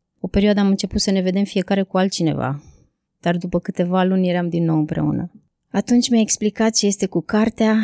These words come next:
și a început să-mi vorbească despre Dumnezeu și despre biserica nouă care se construise în, la noi în cartier și la care mă invitase și pe mine să merg. Nu voiam să aud de Dumnezeu și de nicio biserică. Aveam o ilustrație a ceea ce înseamnă aceste lucruri.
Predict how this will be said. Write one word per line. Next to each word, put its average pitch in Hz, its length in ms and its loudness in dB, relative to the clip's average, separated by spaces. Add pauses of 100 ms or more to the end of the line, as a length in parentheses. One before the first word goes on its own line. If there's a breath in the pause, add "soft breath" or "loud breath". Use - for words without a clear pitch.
și - 140 0
a - 20 4
început 214 380 0
să-mi 202 260 0
vorbească 185 480 0
despre 175 320 -2
Dumnezeu 170 560 2
și - 160 -2
despre 190 600 0 (280 loud breath)
biserica 202 500 0
nouă 185 240 0
care 185 160 -2
se - 140 -4
construise 180 540 0
în, 175 340 0
la 175 120 2
noi 175 140 0
în 170 80 0
cartier - 560 -4 (100)
și - 140 -6
la 202 80 2
care 208 500 2
mă 196 120 2
invitase 202 460 2
și - 100 0
pe 190 100 0
mine 180 200 2
să - 160 0
merg. 151 220 0 (420)
Nu 175 80 0
voiam 190 220 4
să 190 160 2
aud 185 180 0
de 190 80 0
Dumnezeu 196 680 0 (160)
și - 180 -8
de 175 80 -2
nicio 180 280 0
biserică. 170 760 -2
Aveam 190 300 0
o 185 60 2
ilustrație 190 840 0 (420)
a 180 80 -4
ceea 196 180 2
ce 185 140 0
înseamnă 185 360 2
aceste 175 380 -2
lucruri. 165 600 -2